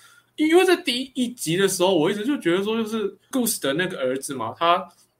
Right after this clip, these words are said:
登场的时候真的就不是一个你会很留心他的角色。第一集的时候，你看到那边，你真的会留心到的是说，哦，原来故事是有个家庭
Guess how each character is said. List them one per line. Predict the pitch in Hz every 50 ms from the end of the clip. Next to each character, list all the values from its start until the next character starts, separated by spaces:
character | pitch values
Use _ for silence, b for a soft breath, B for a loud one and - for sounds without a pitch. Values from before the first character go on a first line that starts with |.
| _ _ _
登 | - 214 214 220
场 | - 196 160 143
的 | 139
时 | 139 139 151
候 | 156 160
真 | 160 151 -
的 | 180
就 | 156 175
不 | 165 156 156 143 139
是 | 139 - 170 156
一 | 147 143
个 | 135 139 131
你 | 131 127 120 117
会 | 117 - - 165 143 143
很 | 139 - - - 113 113 113 - - _ _ _ _ _ _ _ _ _ _ _ _ _ _ _ _ _ -
留 | 147 151 147 160
心 | 156 156 170 180 180 180
他 | - 185 175 170
的 | 160 151
角 | 156 - 120 - -
色。 | - - - 147 131 - - _ b b b b b b b b -
第 | 254 262
一 | 277 285
集 | 226 208 - 160 151
的 | 156 165 160
时 | 156 165
候， | 147
你 | 139 131
看 | 131 - - 190
到 | 185 180
那 | 175 175 170
边， | 175 165
你 | 151 139
真 | 131 175 190 202
的 | 208 196
会 | 202 202
留 | 165 143 131
心 | 135 156 156 156
到 | 165 156 143 131
的 | 131
是 | - - 156 143
说， | - - 147 139 - -
哦， | 180 156 139
原 | 135 139 139 156 160
来 | 165 156 151 156
故 | 156 156 - - 196 156
事 | 151 - 131 120
是 | - - 151 139
有 | 120 113
个 | 113 113
家 | 107 107 131 127 131 135
庭 | - - -